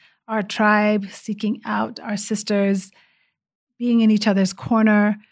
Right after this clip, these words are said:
rallying for one another, supporting one another. I think at every critical juncture of my life,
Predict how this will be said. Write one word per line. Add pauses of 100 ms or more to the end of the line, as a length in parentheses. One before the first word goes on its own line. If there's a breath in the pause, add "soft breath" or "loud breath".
(200 soft breath)
rallying
for
one
another,
supporting
one
another. (720 soft breath)
I
think
at
every
critical
juncture
of
my
life,